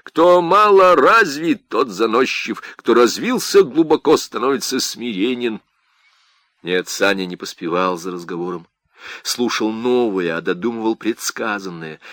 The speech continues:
Уж сколько они захватили, бросили и дальше, но все то безнадежно упуская.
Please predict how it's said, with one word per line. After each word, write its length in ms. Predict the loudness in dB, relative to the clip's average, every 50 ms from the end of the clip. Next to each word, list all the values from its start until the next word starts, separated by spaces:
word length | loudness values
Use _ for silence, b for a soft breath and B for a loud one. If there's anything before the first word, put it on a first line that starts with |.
| B B
Уж 160 | -4 -4 -2
сколько 560 | -4 -6 -8 -6 -2 0 0 0 0 -2 -6
они 160 | -8 -8 -8
захватили, 760 | -10 -12 -12 -12 -12 -12 -12 -12 -10 -8 -8 -8 -8 -10 -12
бросили 760 | -8 -4 0 2 4 4 4 2 0 -4 -10 -10 -12 -10 -8
и 120 | -8 -4
дальше, 560 | -2 2 2 2 2 2 0 -2 -4 -4 -6 -8 B B B B B B
но 200 | 4 4 4 4
все 380 | 2 -2 -2 2 2 2 2
то 320 | 0 _ 0 2 2 2 2
безнадежно 840 | 0 0 -2 -2 -2 -4 -6 -4 -2 0 0 0 0 -2 -6 -10 -12
упуская. 720 | -12 _ -14 -12 -12 -10 -6 -2 -2 0 0 -2 -4 -8